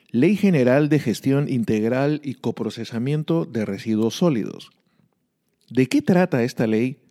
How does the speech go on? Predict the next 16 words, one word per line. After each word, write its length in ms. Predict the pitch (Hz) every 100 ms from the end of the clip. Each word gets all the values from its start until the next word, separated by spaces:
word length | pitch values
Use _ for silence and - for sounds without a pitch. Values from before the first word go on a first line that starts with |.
| _ _ _ _
¿En 100 | 131
qué 160 | 127 220
nos 160 | 233 -
concierne 640 | 135 117 208 196 135 117
a 80 | 107
quienes 320 | 113 107 98
vivimos 460 | 110 127 151 143 120
en 60 |
el 100 | 98
país 300 | - 98 110
caribeño? 680 | - 120 98 110 120 131 143 _ _ _ _ _ _ _ _
¿Por 220 | 160 165
qué 320 | 214 269 233
es 140 | 214 -
tan 180 | 190 190
importante 840 | 180 123 - 160 127 - 85